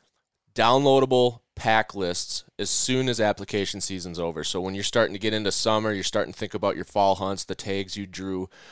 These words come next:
we're gonna release some packing lists. It's gonna be a great foundation, a great starter list with all the basics. It's gonna have all the gear that I use and that it, we vetted ye-, over seasons of hunting the West.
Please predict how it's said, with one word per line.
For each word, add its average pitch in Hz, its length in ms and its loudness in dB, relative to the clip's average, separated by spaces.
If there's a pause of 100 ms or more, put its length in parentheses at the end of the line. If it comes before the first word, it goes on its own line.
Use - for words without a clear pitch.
(160)
we're 113 160 2
gonna 135 200 2
release 120 440 -2
some 98 260 -2
packing 101 460 0
lists. 87 400 -4
It's - 160 -6
gonna 107 160 -4
be 101 160 -4
a 101 40 -2
great 101 520 -4
foundation, 101 680 -2
a 95 60 -4
great 90 340 -4
starter 98 460 0
list 98 220 -2
with 87 180 -12
all 104 220 4
the 113 100 -2
basics. 104 600 -4
It's - 100 -10
gonna 101 160 -6
have 92 200 -2
all 98 260 0
the 113 80 -10
gear 110 260 -6
that 104 160 -2
I 98 120 2
use 95 440 -6 (480)
and 98 220 -2
that 95 200 0
it, 98 200 -10 (120)
we 98 200 -6
vetted 104 540 0
ye-, 98 200 -8
over 92 300 -4
seasons 107 580 -4
of 87 140 -8
hunting 95 420 -6
the 92 80 -6
West. 87 480 -6